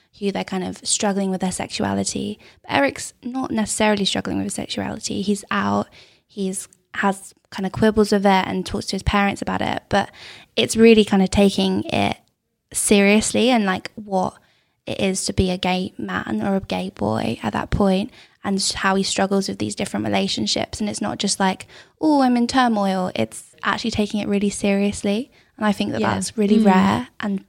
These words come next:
Speaker 1: fantastic.
Speaker 2: They've really kind of gone a bit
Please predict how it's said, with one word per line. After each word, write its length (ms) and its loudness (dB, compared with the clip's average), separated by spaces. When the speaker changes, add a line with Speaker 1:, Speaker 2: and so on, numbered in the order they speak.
Speaker 1:
fantastic. 760 -6
Speaker 2:
They've 180 0
really 240 2
kind 240 0
of 300 -2
gone 300 2
a 80 -4
bit 280 0